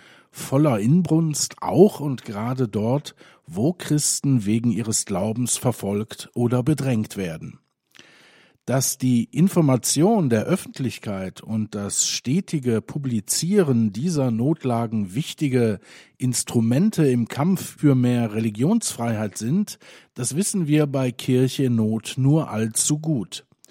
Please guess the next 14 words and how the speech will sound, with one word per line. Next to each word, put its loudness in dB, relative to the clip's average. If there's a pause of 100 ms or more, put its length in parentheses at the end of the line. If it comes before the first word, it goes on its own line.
(480)
Und 2
das 0
wissen 2 (120)
auch 2
die 0
Politikerinnen 0
und -2
Politiker -4 (240)
des -4
ökumenischen 0
Stephanuskreises 0
im 0
Deutschen -2
Bundestag. -2